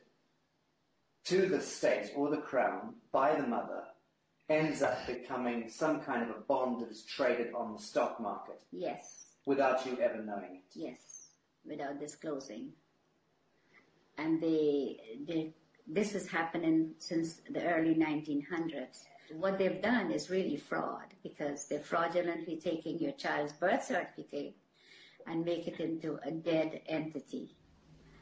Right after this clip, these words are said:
Speaker 2: The dead entity birth certificate is making billions of pounds or dollars, depends on which country you're in. So your straw man is considered a dead entity and the corporation can interact with it.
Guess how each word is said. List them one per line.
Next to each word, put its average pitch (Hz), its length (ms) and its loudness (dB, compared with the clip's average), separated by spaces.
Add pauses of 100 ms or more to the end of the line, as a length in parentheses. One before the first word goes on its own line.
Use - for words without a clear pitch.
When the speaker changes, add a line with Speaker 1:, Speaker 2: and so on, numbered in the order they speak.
(600)
Speaker 2:
The 180 80 0
dead 208 280 4
entity 185 720 0
birth 170 300 0
certificate 139 680 -4 (520)
is 180 180 0
making 185 540 2 (220)
billions 143 760 2 (560)
of 143 180 -8
pounds 143 640 -4
or 160 100 -2
dollars, 147 760 -2
depends 147 400 -2
on 143 100 0
which 135 200 -4
country 139 380 -2
you're 127 120 -2
in. 180 340 -4 (260)
So 151 440 0
your 170 160 0
straw 247 460 4
man 165 600 2 (440)
is - 160 -4
considered 165 560 0
a 156 120 -2
dead 165 300 0
entity 156 720 -2
and 151 340 -2
the 147 80 -4
corporation 165 680 0
can 147 120 0
interact 147 520 -2
with 190 180 2
it. - 220 -8